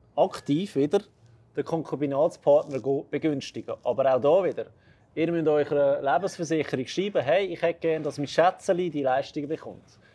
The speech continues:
Ihr müsst eurer Bank melden, «Hey, ich hätte gern, dass, wenn etwas passiert, das Geld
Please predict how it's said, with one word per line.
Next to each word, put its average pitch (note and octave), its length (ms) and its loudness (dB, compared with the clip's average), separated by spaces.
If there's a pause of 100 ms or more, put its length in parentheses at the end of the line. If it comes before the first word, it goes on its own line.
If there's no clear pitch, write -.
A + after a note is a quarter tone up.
(220)
Ihr C#3+ 120 2
müsst D3+ 140 -2
eurer C#3+ 300 4
Bank E3+ 340 4
melden, B2 300 2
«Hey, D3 260 4
ich C#3 100 -12
hätte D#3 180 -4
gern, D#3+ 320 -2 (720)
dass, - 380 -2
wenn C#3 140 2
etwas C#3 260 -4
passiert, E3 460 -2
das - 160 -12
Geld C3+ 560 0